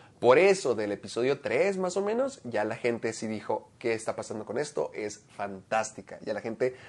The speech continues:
sí le gustó Watchmen hasta el punto donde sí llamó mucho la, mi atención. Ahorita batallo demasiado en ver series, pero Watchmen es una que no me quiero perder. Está súper, está siendo súper premiada en todas las categorías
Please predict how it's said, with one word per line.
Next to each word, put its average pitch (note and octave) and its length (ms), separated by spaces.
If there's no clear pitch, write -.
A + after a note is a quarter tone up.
sí D#3 300
le C3+ 140
gustó A2+ 340
Watchmen A2+ 460
hasta G#2+ 140
el G#2+ 80
punto A2 240
donde C3+ 220
sí C#3+ 260
llamó C3+ 260
mucho C#3+ 280
la, C3+ 100
mi C#3 200
atención. A2+ 340
Ahorita C3 320
batallo D3+ 460
demasiado C#3 800
en D#3+ 100
ver D3 160
series, C#3+ 340
pero A2 220
Watchmen E3 580
es - 80
una D3 160
que D3+ 80
no A#2+ 120
me B2 100
quiero C3 200
perder. A#2+ 720
Está G#2 180
súper, F3+ 440
está D#3 180
siendo A3 220
súper F3+ 260
premiada D3+ 460
en E3 100
todas E3 140
las E3 100
categorías C3 500